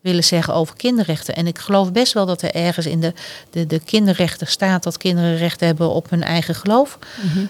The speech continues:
Speaker 1: Ehm, maar, ehm, weet je, k-, kinderen mogen ook, en als we het daar dan over hebben, eh, kiezen of ze, eh, vegetarisch willen zijn of niet. Dat
Speaker 2: Ja.
Speaker 1: vind ik allemaal prima.
Speaker 2: Mhm.
Speaker 1: Ehm, maar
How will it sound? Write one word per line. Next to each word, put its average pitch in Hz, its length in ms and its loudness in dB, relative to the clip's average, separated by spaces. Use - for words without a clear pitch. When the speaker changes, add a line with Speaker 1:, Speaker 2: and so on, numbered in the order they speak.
Speaker 1:
Ehm, 170 340 2
maar, 170 520 0
ehm, 160 260 -4
weet 185 160 -2
je, 202 100 2
k-, - 220 -12
kinderen 196 340 2
mogen 180 340 2
ook, 240 220 2
en 175 140 -2
als - 260 -6
we - 60 -6
het - 80 -12
daar 196 140 0
dan 190 120 0
over 165 180 -2
hebben, 160 200 0
eh, 175 120 -4
kiezen 170 480 0
of - 160 -6
ze, 160 220 -2
eh, 170 120 -4
vegetarisch 175 720 0
willen 165 240 0
zijn 160 420 2
of 160 180 -6
niet. 277 440 0
Dat 220 120 -2
Speaker 2:
Ja. 202 60 0
Speaker 1:
vind 170 180 0
ik - 60 -8
allemaal 156 300 -2
prima. 302 420 2
Speaker 2:
Mhm. 180 280 4
Speaker 1:
Ehm, 165 280 -4
maar 170 380 -2